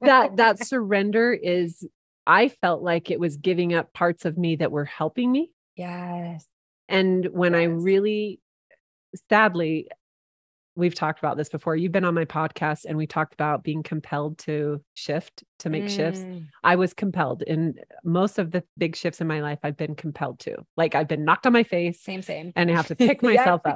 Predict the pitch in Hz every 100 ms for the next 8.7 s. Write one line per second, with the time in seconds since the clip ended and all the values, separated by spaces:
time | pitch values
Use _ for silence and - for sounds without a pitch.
0 | - 262 - 277 - 208 196 202 226 240
1 | 302 - - 214 190 - 185 196 180 180
2 | 170 165 - 156 - - 381 277 165 165
3 | 226 - 165 226 214 247 320 175 165 _
4 | - 165 165 160 160 160 165 180 196 294
5 | 247 135 - 175 175 170 - _ _ _
6 | _ _ _ _ _ 185 202 214 - 208
7 | 196 156 151 165 175 165 170 165 180 170
8 | 160 175 165 170 147 -